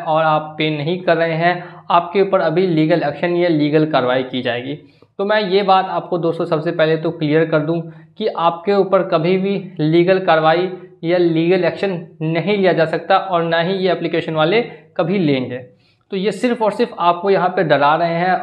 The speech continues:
और डरा के आपसे पैसा वापसी चाहते हैं, क्योंकि उन्होंने आपको पैसा दिया है तो वो लोग चाहते हैं कि आप जल्द से जल्द उनका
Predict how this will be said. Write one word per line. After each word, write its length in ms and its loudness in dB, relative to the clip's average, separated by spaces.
और 260 2
डरा 300 2
के 160 -4
आपसे 280 -4
पैसा 280 0
वापसी 460 -2
चाहते 380 0
हैं, 260 0
क्योंकि 300 -4
उन्होंने 280 2
आपको 220 0
पैसा 300 0
दिया 220 2
है 80 2
तो 120 -4
वो 120 -2
लोग 200 -2
चाहते 260 2
हैं 120 -2
कि 60 0
आप 180 0
जल्द 180 0
से 100 -2
जल्द 200 0
उनका 300 0